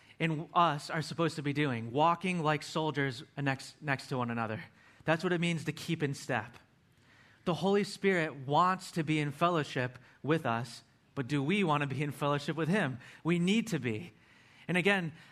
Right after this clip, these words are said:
I, aga-, like I was saying in the beginning, I have struggled with overwhelm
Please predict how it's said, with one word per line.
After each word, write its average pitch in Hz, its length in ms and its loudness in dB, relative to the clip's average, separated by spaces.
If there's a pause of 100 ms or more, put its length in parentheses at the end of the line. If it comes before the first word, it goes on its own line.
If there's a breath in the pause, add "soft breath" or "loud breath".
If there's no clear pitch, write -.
(220 loud breath)
I, 233 300 4
aga-, 202 340 -4 (460 loud breath)
like 185 160 2
I 208 80 4
was 175 100 0
saying 185 240 0
in 170 60 0
the 160 80 -2
beginning, 151 440 0
I 180 200 4
have 202 180 2
struggled 165 460 0
with 147 100 -2
overwhelm 127 760 -2